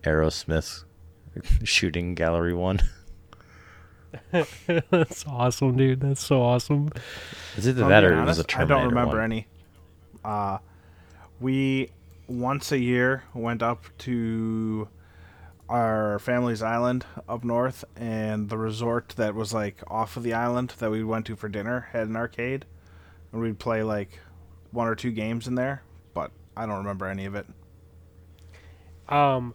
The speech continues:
Speaker 2: when we, when we went up to that place in Spider Lake that I've talked about
Speaker 3: Yeah.
Speaker 2: before, they had Asteroids, dude, and I played so much Asteroids 'cause it was the only game in the bar.
Speaker 3: <laughs>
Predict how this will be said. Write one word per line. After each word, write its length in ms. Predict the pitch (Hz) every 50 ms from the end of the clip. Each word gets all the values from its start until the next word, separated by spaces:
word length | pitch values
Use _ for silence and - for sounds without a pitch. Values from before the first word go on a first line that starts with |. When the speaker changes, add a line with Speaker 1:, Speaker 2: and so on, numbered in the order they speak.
| - -
Speaker 2:
when 260 | - 139 147 151 151
we, 180 | 147 156 156 156
when 340 | 143 131 135 147 147 143 139
we 120 | 143 143
went 180 | 135 135 135 135
up 100 | 131 -
to 100 | - 147
that 180 | 135 131 120 -
place 300 | - 131 127 120 - -
in 100 | 135 120
Spider 420 | - - - 131 123 - 123 120
Lake 260 | 117 120 117 120 -
that 120 | - 151 135
I've 140 | 135 123 -
talked 260 | 151 143 135 - -
about 220 | 143 147 151 - -
Speaker 3:
Yeah. 60 | 151
Speaker 2:
before, 400 | 104 104 165 170 180 185 165 - -
they 120 | 135 127
had 160 | 120 135 131 120
Asteroids, 800 | 104 104 117 127 120 - - - 123 117 117 117 113 - - -
dude, 400 | - 127 123 123 120 120 120 - -
and 140 | 139 139 135
I 200 | 127 127 135 143
played 420 | - - - 147 135 131 127 120 -
so 560 | - - - - - 165 156 156 151 151 151
much 280 | 151 156 151 143 - 147
Asteroids 680 | 127 135 135 131 - - - 151 151 151 151 143 -
'cause 200 | - - 139 120
it 60 | 127
was 200 | 123 123 120 113
the 100 | 117 123
only 260 | 120 120 123 127 123 117
game 220 | 123 123 120 123
in 80 | 123 123
the 80 | 123
bar. 380 | 117 117 117 120 123 139 139 - - - - - - - - - - - - - - - - - - -
Speaker 3:
<laughs> 80 | 131